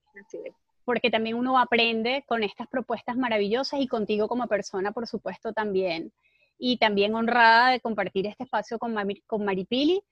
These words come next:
Speaker 2: porque, bueno, estamos nosotras emprendiendo esta travesía,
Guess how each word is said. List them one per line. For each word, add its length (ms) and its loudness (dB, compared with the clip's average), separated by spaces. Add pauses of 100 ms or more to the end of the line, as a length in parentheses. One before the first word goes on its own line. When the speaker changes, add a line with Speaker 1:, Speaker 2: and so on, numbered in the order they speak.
(400)
Speaker 2:
porque, 280 0
bueno, 240 2
estamos 560 -2
nosotras 540 0
emprendiendo 640 2
esta 200 -2
travesía, 800 0